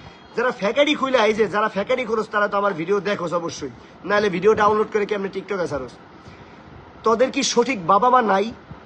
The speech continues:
তোদের কি তোর বাবা মা জন্ম দেয় নাই যে তোর মার জন্মে, তোর বাবার জন্মে তোর হয় না? তুই আমার পরিচয় দিয়ে তোর চলতে হয়,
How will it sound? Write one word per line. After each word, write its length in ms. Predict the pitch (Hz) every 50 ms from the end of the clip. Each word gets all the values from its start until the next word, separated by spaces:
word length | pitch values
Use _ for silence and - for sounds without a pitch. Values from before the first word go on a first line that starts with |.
| - - - -
তোদের 240 | 208 202 220 226
কি 80 | 202 233
তোর 160 | 226 233 214
বাবা 220 | 180 190 196 196 220
মা 100 | 226 220
জন্ম 320 | 165 202 220 226 247 254
দেয় 160 | - 233 220
নাই 120 | 220 233 240
যে 120 | 214 220
তোর 180 | 214 214 190 170
মার 460 | 151 143 165 180 208 226 233 202 156
জন্মে, 360 | 160 220 240 240 240 233 220
তোর 160 | 220 220 202
বাবার 400 | 170 160 202 226 262 269 269 190
জন্মে 320 | 170 233 254 254 254 247 226
তোর 240 | - 233 226 220 - - - - - - - - - -
হয় 240 | - 254 269 294 285
না? 140 | 262 233 208
তুই 160 | - 233 233
আমার 360 | 233 240 262 285 285 285 262
পরিচয় 400 | - 269 269 262 220 - 262 247
দিয়ে 160 | 196 226 226
তোর 140 | 220 220 214
চলতে 300 | - - 214 208 180 202
হয়, 180 | 170 180 185